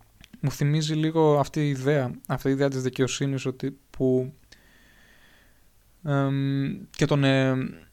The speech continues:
σκοτεινών μηχανισμών της, μου θυμίζει την δίκη του, του Κάφκα, όπου ένας, ε, απλός άνθρωπος μπλέκεται σε, σε μια παροδία,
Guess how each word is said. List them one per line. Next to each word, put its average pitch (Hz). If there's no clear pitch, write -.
σκοτεινών 143
μηχανισμών 135
της, 127
μου 127
θυμίζει 139
την 131
δίκη 135
του, 127
του 135
Κάφκα, 139
όπου 139
ένας, 143
ε, 135
απλός 143
άνθρωπος 135
μπλέκεται 131
σε, 131
σε -
μια 135
παροδία, 127